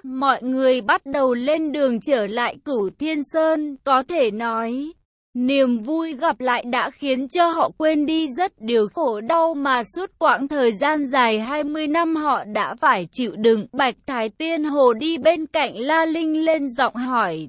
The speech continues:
"Tướng công, chàng làm sao biết được thiếp gặp nạn mà đến cứu vậy?" La Linh mỉm cười nói, "Ta cũng đâu biết được,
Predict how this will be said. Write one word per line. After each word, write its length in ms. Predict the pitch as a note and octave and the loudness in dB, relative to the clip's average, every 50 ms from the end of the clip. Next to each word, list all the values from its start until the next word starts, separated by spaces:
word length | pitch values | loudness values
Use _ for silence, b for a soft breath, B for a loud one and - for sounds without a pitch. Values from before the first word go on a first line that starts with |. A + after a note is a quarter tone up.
| - | -4
"Tướng 320 | - C4 B3+ B3+ B3 C#4+ B3+ | 0 0 2 2 0 -2 -2
công, 440 | - D4 C#4+ C#4+ C#4+ C#4 C#4 C4+ B3+ - _ _ _ _ _ _ _ - - | 0 2 2 2 0 0 -4 -6 -10 -12 _ _ _ _ _ _ _ -6 -2
chàng 300 | D4 C#4 C4 C4 B3+ B3 | 2 2 2 2 0 0
làm 260 | B3 B3 A#3+ A3+ G#3+ | 0 -2 -2 -2 -4
sao 360 | F#3+ - D#4+ D#4 D#4 D4+ D4+ | -4 -2 0 2 2 2 0
biết 300 | B3+ A#3+ C#4+ F4+ G#4 - | -2 -2 -4 -6 -6 -6
được 380 | C#4 C#4+ D4 C4 - - _ - | -4 0 0 0 0 -2 _ -6
thiếp 200 | E4+ G4 - - | -6 -6 -4 -2
gặp 200 | C4 F4+ E4+ - - | -2 -2 -2 -2 -4
nạn 320 | B3 C4+ C#4+ C4+ A#3 - - | -4 -4 -2 -2 -2 -4 -6
mà 340 | F3+ G#3+ A#3 A#3 A#3 A3+ A3 | -8 -6 -4 -2 -2 -2 -2
đến 360 | G#3+ G#3+ A#3+ A3 G#3+ A#3 B3 A#3+ | 0 0 0 2 0 -2 -4 -6
cứu 300 | - C4+ B3+ A#3 A#3 B3 | -6 -4 -2 -2 -2 -2
vậy?" 320 | A3+ A#3+ D#4+ D#4+ D4 A#3 - | -2 0 0 0 0 0 -2
La 280 | - D4+ D#4+ D#4 D#4+ E4 | -4 -4 0 0 2 2
Linh 380 | D#4+ D#4 E4 E4+ E4 E4 D#4 C#4+ | 2 0 -2 -2 -2 -2 -2 -2
mỉm 220 | C4+ A3+ G3 F3+ | -2 -2 -4 -6
cười 300 | - - A#3+ A3+ G#3+ G#3 | -4 -2 0 2 2 0
nói, 540 | G3+ G#3+ G#3 G3 G3 G3+ G#3 A#3+ D4 D#4+ D#4 - | 0 0 0 0 0 0 0 -2 -4 -6 -8 -6
"Ta 220 | - C#4+ D4 D4+ D4 - | -2 -2 0 0 -2 -4
cũng 300 | - B3+ A#3 G#3+ A3 B3+ | -4 -4 -4 -4 -4 -2
đâu 220 | C4 D4 D4 D4+ C#4+ | 2 2 2 2 2
biết 260 | A3+ A#3+ E4 F#4 - | -2 -4 -6 -6 -4
được, 320 | A3+ A#3 B3 A#3 G#3+ F3 | -2 0 2 2 2 0